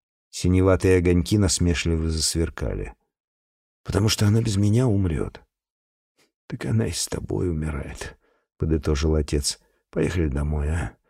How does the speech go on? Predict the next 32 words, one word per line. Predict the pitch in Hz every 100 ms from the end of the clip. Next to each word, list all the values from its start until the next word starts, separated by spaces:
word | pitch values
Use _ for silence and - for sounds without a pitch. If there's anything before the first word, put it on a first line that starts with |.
| _ _ _ _
Зуб | 110 101 -
на | 95
зуб | 85 -
уже | 80 78
не | 73
попадает. | - - 64 67 67 - - _ _ _ _ _
Он | 92
достал | 95 95 - 110
из | 98
кармана | 104 101 101 98
мобильник | 95 92 101 143 135 120
и | 107
начал | 107 110 113
набирать | 101 92 95 95
номер | 95 90 85
такси. | - 80 - - - - _ _ _ _ _ _ _ _ _ _ _
«Да, | 78 101 110 - _ _ _
кладбище | - 117 110 -
номер | 110 113 113
три», | - 110 87 67 _ _ _
резко | 78 92 110 -
сказал | - 87 78 82
он | 82
в | 76
трубку. | 73 62 - - - _ _ _ _ _ _ _
«Хорошо, | - 110 107 - 76 73
по | 71
двойному | 85 85 90 104 101
тарифу, | - 64 71 69 - - _
хоть | - -
по | -
тройному». | - 113 110 101 76 69 69